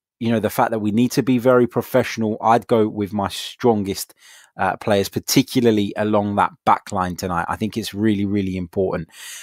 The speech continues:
And with Kieran Tierney, you know, if you see later on in the game that it's comfortable, you can take him off, right? You're permitted to make five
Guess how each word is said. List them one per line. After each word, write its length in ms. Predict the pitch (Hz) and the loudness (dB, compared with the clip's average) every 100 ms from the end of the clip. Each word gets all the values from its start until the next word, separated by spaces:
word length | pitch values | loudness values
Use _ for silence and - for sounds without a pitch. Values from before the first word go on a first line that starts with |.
| - | -6
And 160 | 107 120 | 2 6
with 160 | 123 - | 6 6
Kieran 360 | 170 151 127 | 8 8 8
Tierney, 440 | - 127 117 113 113 | 6 6 6 4 0
you 160 | 117 | -2
know, 160 | 110 107 | -2 -2
if 220 | 113 - | -4 -6
you 60 | 101 | -4
see 280 | - 151 | 2 2
later 340 | 127 120 101 101 | 4 2 0 -4
on 120 | 92 | -6
in 80 | 90 | -8
the 60 | |
game 320 | 87 117 110 95 | -2 2 2 0
that 100 | 85 | -4
it's 180 | 92 | -6
comfortable, 680 | - 131 127 - 107 120 107 _ - _ _ | -2 0 0 -2 -2 0 0 _ -20 _ _
you 220 | 107 131 | -2 0
can 200 | - 123 | 2 2
take 300 | - 110 - | 2 0 0
him 140 | 104 95 | -4 -4
off, 240 | 80 - | -6 0
right? 180 | 95 110 | 0 2
You're 120 | 110 | -2
permitted 540 | - 123 151 - 117 | 0 2 2 2 -4
to 120 | - 98 | -2 -2
make 220 | 92 - | -4 -8
five 520 | - 131 123 117 104 | 0 4 6 4 0